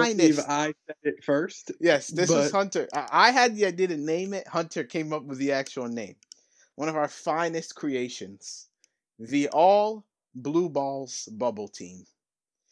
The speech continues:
Speaker 1: consists of a point guard, shooting guard, small forward, power forward, and center. But, and last but not least, a sixth man.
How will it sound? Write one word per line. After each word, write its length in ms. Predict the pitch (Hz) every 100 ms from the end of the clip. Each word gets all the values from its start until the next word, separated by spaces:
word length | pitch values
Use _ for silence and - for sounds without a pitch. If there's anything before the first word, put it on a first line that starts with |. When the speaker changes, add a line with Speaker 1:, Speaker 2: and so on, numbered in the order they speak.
| _ - -
Speaker 1:
consists 800 | - 165 147 - 247 165 - -
of 140 | 147 143
a 80 | 135
point 380 | - 185 214 175
guard, 380 | 208 208 202 196
shooting 420 | - 196 180 175
guard, 360 | 165 165 170 - _
small 400 | - 170 170 190
forward, 460 | - 151 147 147 139
power 280 | - 165 160
forward, 340 | - 147 151 - - -
and 240 | 190 214
center. 540 | - 180 151 135 110 _ _ _ _ _ _
But, 140 | 139 -
and 180 | 165 156
last 300 | 185 202 -
but 120 | 160
not 160 | 156
least, 200 | 147 147
a 100 | 135 123
sixth 420 | - 233 226 -
man. 420 | 160 147 110 -